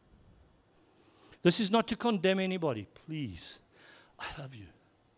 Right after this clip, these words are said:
I love you very, very much. But more than me loving you, Jesus loves you. And he wants you to have a full,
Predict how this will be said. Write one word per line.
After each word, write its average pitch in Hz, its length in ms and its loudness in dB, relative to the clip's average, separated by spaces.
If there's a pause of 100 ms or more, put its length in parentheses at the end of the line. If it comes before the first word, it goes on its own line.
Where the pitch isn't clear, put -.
(640)
I 160 140 0
love 139 300 -2
you 123 100 -6
very, 123 220 -2
very 120 220 -4
much. - 360 -12 (840)
But 123 180 -6
more 160 180 6
than 165 160 0
me 170 140 2
loving 160 340 0
you, 175 200 -2 (100)
Jesus 104 480 -6
loves 104 300 -10
you. 101 80 -8 (1120)
And 151 160 2
he 208 220 4
wants 190 360 6
you 196 140 4
to 180 240 0
have 147 220 2
a 131 80 2
full, 214 640 2